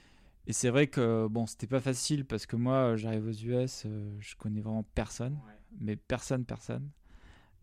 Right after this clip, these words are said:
Speaker 1: Euh, c'est un pays où je suis jamais allé.
Speaker 2: La
Speaker 1: Savoir
Speaker 2: langue,
Speaker 1: que
Speaker 2: c'est
Speaker 1: moi,
Speaker 2: pas
Speaker 1: euh,
Speaker 2: encore ça. <laughs> Et, euh,
Speaker 1: moi, j'ai, j'ai jamais trop voyagé dans ma jeunesse.
Speaker 2: Ouais.
Speaker 1: Et donc, euh, voilà, la langue, c'est pas
Speaker 2: Nouvelle
Speaker 1: ça.
Speaker 2: culture aussi, hein, au final.
Speaker 1: Voilà,
Speaker 2: Euh,
Speaker 1: donc
Speaker 2: enfin,
Speaker 1: c'est
Speaker 2: même si c'est sans-, c'est, enfin,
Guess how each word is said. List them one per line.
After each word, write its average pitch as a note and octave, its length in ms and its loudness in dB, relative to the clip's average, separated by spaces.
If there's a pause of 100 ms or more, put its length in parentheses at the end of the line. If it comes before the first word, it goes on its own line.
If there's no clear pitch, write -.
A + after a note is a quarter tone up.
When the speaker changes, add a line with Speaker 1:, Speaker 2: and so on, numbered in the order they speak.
Speaker 1:
Euh, A2 360 0
c'est - 160 -2
un A2 100 2
pays A#2+ 320 2
où A2+ 60 -2
je - 80 -8
suis A2 120 -8
jamais G#2 260 0
allé. A#2+ 360 2 (520)
Speaker 2:
La A#2+ 500 6
Speaker 1:
Savoir C#3 240 12
Speaker 2:
langue, C3 80 6
Speaker 1:
que C3+ 80 6
Speaker 2:
c'est A#2 420 8
Speaker 1:
moi, A#2 140 12
Speaker 2:
pas C3+ 160 8
Speaker 1:
euh, B2 240 10
Speaker 2:
encore A#2 220 4
ça. F3+ 460 10
<laughs> F3 160 12
Et, B2+ 300 8
euh, A#2+ 120 6
Speaker 1:
moi, D3+ 100 8
j'ai, A#2 840 6
j'ai A#2 160 2
jamais C#3+ 440 8
trop E3 220 4
voyagé D3 420 12
dans C#3+ 120 8
ma C#3 120 10
jeunesse. D#3 540 12
Speaker 2:
Ouais. A#2 460 10
Speaker 1:
Et A2+ 40 2
donc, A#2 300 -2
euh, A2 460 2
voilà, B2 280 4
la G#2+ 100 2
langue, A#2+ 180 -2
c'est A#2+ 120 -2
pas B2+ 60 6
Speaker 2:
Nouvelle C3+ 220 12
Speaker 1:
ça. C#3 80 4
Speaker 2:
culture C#3 360 8
aussi, F3+ 320 8
hein, E3 160 8
au D3+ 40 6
final. C3+ 260 0
Speaker 1:
Voilà, C3 200 8
Speaker 2:
Euh, G#2 320 4
Speaker 1:
donc - 80 0
Speaker 2:
enfin, - 200 -4
Speaker 1:
c'est A#2+ 100 2
Speaker 2:
même B2 160 6
si - 140 2
c'est B2 60 8
sans-, C3 240 6
c'est, - 220 -2
enfin, C3 340 -6